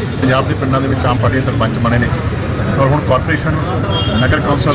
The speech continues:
ਨਗਰ ਪੰਚਾਇਤ ਔਰ ਬਾਲ ਇਲੈਕਸ਼ਨ ਆ, ਜਿਵੇਂ ਨਾਭਾ ਦੇ ਵਿੱਚ ਵੀ ਕਿਸ ਤਰੀਕੇ ਇਲੈਕਸ਼ਨ ਹੋਈ ਹੈ, ਚਾਰੇ ਪਾਸੇ ਆਮ ਪਾਰਟੀ ਦੀ ਹਵਾ ਹੈ ਜੀ। ਲੋਕ ਚਾਹੁੰਦੇ ਆ ਕਿ ਜਿਹਦੀ ਸਰਕਾਰ ਆ, ਉਹਨੂੰ ਵੀ ਮੌਕਾ ਦਿੱਤਾ ਜਾਵੇ।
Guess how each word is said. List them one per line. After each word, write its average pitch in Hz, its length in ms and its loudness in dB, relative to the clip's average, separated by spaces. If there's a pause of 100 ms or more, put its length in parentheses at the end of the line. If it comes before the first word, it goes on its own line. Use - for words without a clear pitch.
ਨਗਰ 127 160 2
ਪੰਚਾਇਤ 135 420 2
ਔਰ 135 160 2
ਬਾਲ 120 140 4
ਇਲੈਕਸ਼ਨ 135 280 0
ਆ, 127 80 4
ਜਿਵੇਂ 127 180 2
ਨਾਭਾ 123 240 2
ਦੇ 135 80 2
ਵਿੱਚ 127 120 0
ਵੀ - 240 2
ਕਿਸ - 120 0
ਤਰੀਕੇ 240 260 2
ਇਲੈਕਸ਼ਨ - 320 2
ਹੋਈ 226 140 2
ਹੈ, - 480 0
ਚਾਰੇ 180 160 2
ਪਾਸੇ 190 260 -2
ਆਮ 160 120 2
ਪਾਰਟੀ 143 240 0
ਦੀ 147 80 -2
ਹਵਾ 120 200 0
ਹੈ 127 40 2
ਜੀ। 139 120 2
ਲੋਕ 143 260 2 (400)
ਚਾਹੁੰਦੇ 175 280 4
ਆ 139 60 2
ਕਿ 135 100 -4
ਜਿਹਦੀ 175 200 -4
ਸਰਕਾਰ 147 340 0
ਆ, 160 40 4
ਉਹਨੂੰ 185 200 0
ਵੀ 202 80 2
ਮੌਕਾ 143 240 0
ਦਿੱਤਾ 113 220 -4
ਜਾਵੇ। 110 200 -2